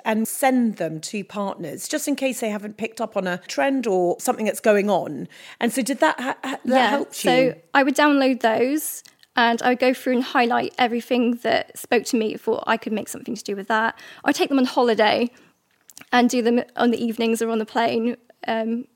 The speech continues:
Speaker 2: 'cause then it, I didn't feel so bad that I, I wasn't working. So then I'd pick the key things from that and then add more and more and more products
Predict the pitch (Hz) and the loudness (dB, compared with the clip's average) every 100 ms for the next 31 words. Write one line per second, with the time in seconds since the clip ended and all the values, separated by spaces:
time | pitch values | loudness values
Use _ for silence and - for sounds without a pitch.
0 | _ - 226 233 220 - - - - 220 | _ -14 -6 -4 -4 -8 -14 -8 -4 -2
1 | 220 226 220 220 233 233 233 - 262 220 | -2 -4 -4 -4 -2 -2 -2 -4 -6 -8
2 | - _ - 208 208 214 233 247 - 269 | -16 _ -10 -8 -8 -2 -2 -2 -6 -8
3 | - - - - - - 240 247 226 254 | -12 -16 -20 -20 -18 -8 0 2 2 0
4 | - 233 247 220 226 220 220 214 226 240 | -4 -4 -4 -2 -2 -4 -4 -2 -2 -2
5 | - - _ - 240 226 214 220 214 - | -6 -20 _ -4 -2 0 -2 -4 -4 -2
6 | 220 226 226 214 214 214 214 208 214 214 | 0 2 0 0 -2 -2 -2 -4 -6 -6
7 | - - - - - | -6 -6 -8 -14 -18